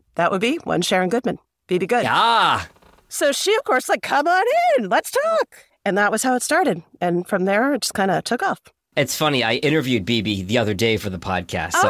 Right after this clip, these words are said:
Speaker 2: uh,
Speaker 1: fun.
Speaker 2: so it, it has not been released at the time of this recording, but it'll be up by the time you hear Jen's podcast. I'll add you to the list. You and Donovan and Kid Michael Rock and Dion Summers.
Speaker 1: Yep.
Speaker 2: Uh, seemingly, she was the first person that all of you saw.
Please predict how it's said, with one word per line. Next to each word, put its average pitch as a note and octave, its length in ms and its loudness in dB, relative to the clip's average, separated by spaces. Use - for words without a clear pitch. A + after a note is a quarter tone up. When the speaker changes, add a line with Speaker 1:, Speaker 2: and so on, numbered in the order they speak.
Speaker 2:
uh, - 20 -6
Speaker 1:
fun. - 240 0
Speaker 2:
so B2+ 200 2
it, B2+ 260 0
it C#3 120 0
has B2+ 140 0
not C#3 220 0
been C3+ 120 2
released B2 300 0
at B2 80 -2
the A#2+ 60 -4
time C3 220 0
of G#2+ 80 0
this B2+ 160 0
recording, G2 360 -2
but G2+ 80 0
it'll G2+ 120 0
be G#2 120 0
up G2+ 100 0
by G#2+ 60 -2
the G2 80 -2
time G#2+ 280 -2
you G2 100 -4
hear F#3+ 400 0
Jen's G#2 300 0
podcast. G2 600 -2
I'll C#3 240 0
add D#3+ 240 2
you E3+ 100 2
to D#3 60 0
the D3 80 2
list. B2 160 0
You F#3+ 400 2
and A2 240 0
Donovan D3+ 580 2
and A2+ 160 0
Kid E3+ 240 -2
Michael E3+ 320 0
Rock C3 400 0
and G#2 360 0
Dion D#3+ 320 2
Summers. B2 600 0
Speaker 1:
Yep. F3 160 -2
Speaker 2:
Uh, D3+ 160 -6
seemingly, F#3 440 0
she F3 200 0
was F3 120 2
the F3 100 0
first D#3 280 0
person D3+ 260 -2
that C#3 160 -2
all C3+ 180 2
of C#3+ 80 0
you C#3+ 120 -2
saw. C3 360 0